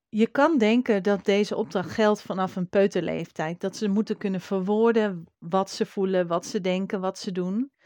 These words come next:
Maar probeer het ook eens als je bijvoorbeeld een baby hebt of een begeleider bent van een baby. Probeer dan ook eens te vragen naar het wat. Dus als een babytje huilt en jij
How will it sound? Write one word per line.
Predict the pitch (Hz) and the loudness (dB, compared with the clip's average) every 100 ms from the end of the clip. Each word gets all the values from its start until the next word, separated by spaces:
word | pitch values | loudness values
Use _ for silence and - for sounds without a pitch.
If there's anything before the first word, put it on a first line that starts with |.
| _ _ _ _ | _ _ _ _
Maar | 247 262 285 | 0 0 0
probeer | 277 247 285 302 | 0 2 4 2
het | - | 2
ook | 262 320 | 2 2
eens | 208 247 - | 2 0 0
als | 233 - | -4 -2
je | |
bijvoorbeeld | 226 233 220 240 | -2 2 2 0
een | 202 | -2
baby | 190 190 233 226 - _ | 2 2 2 0 0 _
hebt | 156 170 180 - - _ | -8 -6 -6 -8 -18 _
of | - 196 233 - | -8 -8 -8 -12
een | - | -8
begeleider | 175 185 196 185 220 233 | -4 0 2 4 4 4
bent | 185 185 | 2 -4
van | - 190 | -4 -6
een | 180 | -4
baby. | 175 175 180 214 254 _ _ _ _ | -4 -4 -6 -8 -8 _ _ _ _
Probeer | 285 285 294 262 | -4 0 2 2
dan | 269 - | 2 2
ook | 269 339 | 2 0
eens | 311 | -4
te | - | -6
vragen | - 285 247 214 214 | -2 2 2 2 -2
naar | 190 | -2
het | 180 180 | -4 -4
wat. | 180 165 - _ _ _ _ _ _ - - | -6 -6 -12 _ _ _ _ _ _ -20 -14
Dus | 220 | -6
als | 240 254 | -2 0
een | 262 220 | 2 6
babytje | 220 269 247 233 | 6 6 4 0
huilt | 208 247 240 196 240 - - _ _ _ _ _ _ _ - | 2 4 4 4 2 -4 -16 _ _ _ _ _ _ _ -4
en | 220 220 220 - _ | 0 2 0 -6 _
jij | - 214 240 240 240 | -2 4 6 6 2